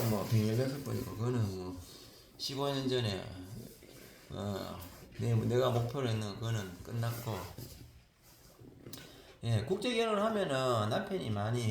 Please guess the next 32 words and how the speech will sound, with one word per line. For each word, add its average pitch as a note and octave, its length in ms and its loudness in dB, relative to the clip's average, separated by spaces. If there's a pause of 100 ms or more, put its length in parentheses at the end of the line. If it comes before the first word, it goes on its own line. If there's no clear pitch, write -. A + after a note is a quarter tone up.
해야 D3+ 220 -2
되고, G#2+ 640 -2 (680)
남편이 D3+ 320 -2
많이 G2+ 240 0
도와줘야 C#3 420 -2
됩니다. G2+ 460 -6 (200)
그러다 D#3+ 360 -2
보면은 D#3 500 -4
일 D3 140 -4
년, C#3+ 320 -4
이 B2 200 2
년, C3 120 -2
삼 A#2+ 220 -2
년 A#2+ 120 0
되면 B2 320 -4
이제 F#2+ 160 -8
결혼 C3 240 -2
생활 A2 300 -4
편해지고, A#2 680 -4 (680)
언어를 F3+ 420 6
배우는데 B2 600 2
또 G2+ 240 -4
총력 E3 380 -8
투구를 B2+ 340 0
하면은 A#2 280 -2 (1160)
웬만한 D3+ 460 4
말은 F3 520 0
알아듣거든요. A3+ 720 -2
그러면 A2 320 -2
결혼 A#3+ 200 0
생활 F#3+ 300 0
편해집니다. E3 760 -4